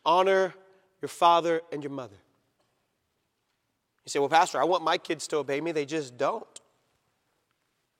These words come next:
Let me give you a little bit of advice on that. Have a few rules, but be consistent with the rules that you have.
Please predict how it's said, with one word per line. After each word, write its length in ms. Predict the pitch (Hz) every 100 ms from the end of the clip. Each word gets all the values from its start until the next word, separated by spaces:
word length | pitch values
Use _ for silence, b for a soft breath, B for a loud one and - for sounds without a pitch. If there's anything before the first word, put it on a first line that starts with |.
| _
Let 20 |
me 80 | 147
give 140 | 143 151
you 120 | 160
a 20 |
little 140 | 156
bit 100 | 151
of 60 | 160
advice 340 | 151 156 160
on 140 | 175 165
that. 200 | 175 196 _ _ _ _ _ _ _ _ _ _ _ _ _ _ _ _ -
Have 360 | 196 190 185 170
a 80 | 170
few 480 | - - 226 226 185
rules, 500 | 180 175 165 160 -
but 220 | 160 139
be 120 | 175
consistent 720 | - 160 - - 156 - 160
with 140 | 143
the 100 | -
rules 300 | 135 147 147
that 200 | 123 135
you 60 | 131
have. 400 | 107 95 85 -